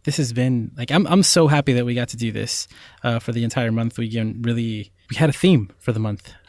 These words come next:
I'm glad the way it went. I'm glad that we were able to look at it from so many different perspectives, give some media examples, talk about the actual mental health component. I think we talked about the D S M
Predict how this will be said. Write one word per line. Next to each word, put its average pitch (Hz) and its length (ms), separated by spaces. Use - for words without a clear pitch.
I'm 127 120
glad 131 220
the 127 60
way 117 120
it 117 80
went. 120 200
I'm 113 140
glad 113 240
that 107 140
we 110 220
were 110 140
able 110 200
to 107 200
look 127 120
at 123 60
it 117 40
from 117 120
so - 120
many 117 140
different 117 240
perspectives, 117 560
give 120 180
some 123 140
media 117 220
examples, 110 640
talk - 240
about 123 220
the 120 60
actual - 220
mental 110 220
health 127 160
component. 123 560
I - 80
think 127 120
we 120 60
talked 113 220
about 110 140
the 113 60
D 110 140
S 104 140
M 101 340